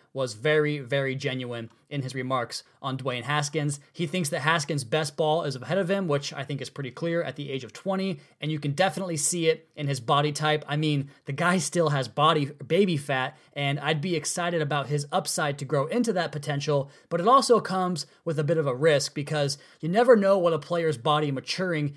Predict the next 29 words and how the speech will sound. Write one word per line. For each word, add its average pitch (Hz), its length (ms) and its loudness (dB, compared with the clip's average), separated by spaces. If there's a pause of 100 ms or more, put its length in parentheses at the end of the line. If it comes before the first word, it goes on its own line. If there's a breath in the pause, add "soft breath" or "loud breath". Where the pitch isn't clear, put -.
(120)
is 131 120 -8
going 156 260 0
to 147 60 -8
turn 147 260 -4
into. 160 540 0 (160)
I 147 100 -4
think 165 200 -4
he's 147 180 -4
a 123 40 -6
gamble 170 520 0
on 143 240 -4
upside 180 540 2 (220 loud breath)
just 220 260 2
as 185 120 2
much 175 240 0
as 135 100 -6
Murray 165 320 0
might 139 260 -2
be 135 240 -2
if 139 120 -10
you're 131 160 -4
scared 143 320 -4
about 123 240 -6
his 127 200 -8
size, 160 500 0 (200 loud breath)
and 143 100 -10
I'd 180 160 -2
be 254 140 6
okay 196 480 2